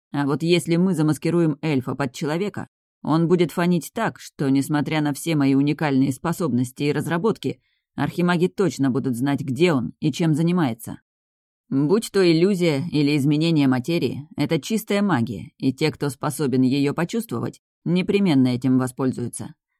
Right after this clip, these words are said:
А друзей среди них у вас точно нет». Голтот развёл руками и сделал глоток. Неожиданно для себя я прониклась.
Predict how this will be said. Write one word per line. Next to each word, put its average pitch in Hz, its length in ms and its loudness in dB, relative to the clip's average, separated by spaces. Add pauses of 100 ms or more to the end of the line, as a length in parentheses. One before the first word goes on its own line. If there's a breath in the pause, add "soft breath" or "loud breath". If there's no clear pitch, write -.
(120)
А 151 120 0
друзей 151 420 2
среди 190 340 -2
них 151 280 2 (120)
у 147 140 0
вас 127 260 -2
точно 160 380 -2
нет». 139 220 -2 (680)
Голтот 180 560 0
развёл 156 460 0
руками 147 500 -2
и 196 120 -2
сделал 139 400 -2
глоток. 143 480 -6 (540)
Неожиданно 196 680 4
для 240 120 2
себя 170 380 -2 (100)
я 170 220 0
прониклась. 160 640 -2